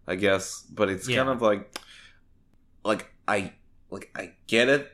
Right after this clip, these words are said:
Speaker 1: but I don't think it's executed as well as they might have wanted it to. It's kinda, it feels kind of like, sure, I guess. It's like, uh, I don't know.
Speaker 2: Yeah, I, I don't know. It's like I said, I, I love Death Note to death. I,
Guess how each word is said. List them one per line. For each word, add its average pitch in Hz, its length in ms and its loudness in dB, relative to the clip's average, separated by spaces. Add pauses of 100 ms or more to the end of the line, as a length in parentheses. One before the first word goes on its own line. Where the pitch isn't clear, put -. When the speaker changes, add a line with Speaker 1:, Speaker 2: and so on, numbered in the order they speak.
(120)
Speaker 1:
but 95 160 6
I 90 60 4
don't 113 220 -2
think 120 160 -2
it's 98 240 -4
executed 92 800 -6
as 90 360 0
well 92 280 4
as 85 180 -2
they 85 160 -2
might 85 240 -4
have 80 180 -8
wanted 82 360 -6
it 67 180 -16
to. - 320 -12
It's - 240 -10
kinda, 104 340 -2
it 98 100 -8
feels 120 200 -2
kind 120 180 2
of 110 80 2
like, 95 220 2 (460)
sure, 69 920 0 (420)
I 95 120 0
guess. - 680 0
It's - 80 -14
like, 107 160 0
uh, 123 500 -2 (180)
I - 80 -2
don't 92 80 -4
know. 76 120 -8 (960)
Speaker 2:
Yeah, 165 220 0
I, 151 200 -2
I 180 60 6
don't 190 100 -4
know. 131 120 -4
It's 139 240 -12
like 170 120 -8
I 165 40 -8
said, 135 180 -2
I, 143 200 -4 (240)
I 170 100 6
love 190 280 6
Death 170 200 2
Note 156 160 -4
to 120 80 -16
death. 127 460 -4
I, 131 320 -2